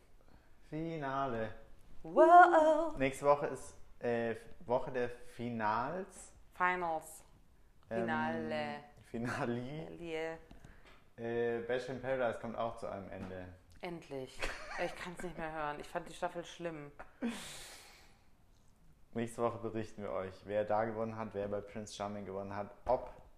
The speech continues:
Speaker 1: beide Paare noch zusammen sind oder nicht.
Speaker 2: Was gewinnt man bei Bachelor in Paradise?
Speaker 1: Die Liebe.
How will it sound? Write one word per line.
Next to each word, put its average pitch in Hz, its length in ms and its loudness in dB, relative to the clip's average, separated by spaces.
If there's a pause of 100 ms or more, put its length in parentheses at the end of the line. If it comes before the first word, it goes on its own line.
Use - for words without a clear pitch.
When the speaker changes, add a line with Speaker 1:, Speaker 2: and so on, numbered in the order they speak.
Speaker 1:
beide 120 320 2
Paare 110 440 0
noch 104 260 -6
zusammen 107 400 -6
sind 120 200 -8
oder 104 200 -6
nicht. 131 380 -10 (180)
Speaker 2:
Was - 240 2
gewinnt 226 340 -4
man 208 160 -4
bei 185 220 2
Bachelor 180 360 -4
in 170 60 -8
Paradise? 170 460 -8 (1400)
Speaker 1:
Die 101 60 -14
Liebe. 113 480 -8